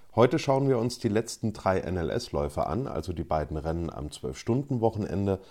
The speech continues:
und den letzten Lauf vor knapp zwei Wochen. Und ich sag natürlich noch kurz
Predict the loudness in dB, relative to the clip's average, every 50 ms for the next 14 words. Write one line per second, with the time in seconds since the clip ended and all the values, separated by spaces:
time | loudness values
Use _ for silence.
0 | -20 -20 -20 _ _ _ 2 4 4 4 2 2 2 4 2 2 0 0 -4 -6
1 | -2 0 2 4 4 4 2 2 -2 -4 -6 -6 -4 -6 -6 -6 -6 -8 -10 -6
2 | -4 -4 -2 0 -2 -2 -2 -2 -4 -4 -4 -4 -6 -8 -6 -4 -2 -2 -2 -4
3 | -6 -10 -10 -8 -8 -8 -6 -8 -8 -8 -10 -12 -12 -8 -6 -6 -6 -6 -6